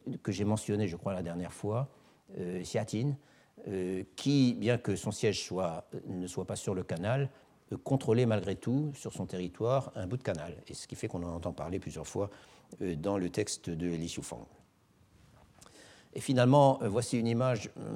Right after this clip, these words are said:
je dois dire, un peu, euh, un peu décevante. Euh, certaines monographies locales chinoises,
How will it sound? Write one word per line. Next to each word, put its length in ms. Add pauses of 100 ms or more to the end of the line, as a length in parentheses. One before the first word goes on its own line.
(140)
je 140
dois 140
dire, 200
un 80
peu, 580 (340)
euh, 580
un 40
peu 100
décevante. 680 (480)
Euh, 460
certaines 360
monographies 400
locales 320
chinoises, 580